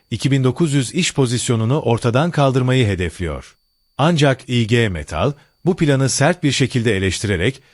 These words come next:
şirketin Almanya'daki tarihi varlığını riske attığını ve bu yaklaşımın vizyonsuz olduğunu savunuyor. Sendika,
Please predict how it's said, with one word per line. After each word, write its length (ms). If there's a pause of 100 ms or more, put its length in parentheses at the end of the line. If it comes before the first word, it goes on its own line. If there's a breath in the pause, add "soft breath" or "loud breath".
(140)
şirketin 520
Almanya'daki 720
tarihi 400
varlığını 480
riske 320
attığını 540 (320 soft breath)
ve 180
bu 80
yaklaşımın 600
vizyonsuz 520
olduğunu 380
savunuyor. 640 (380)
Sendika, 640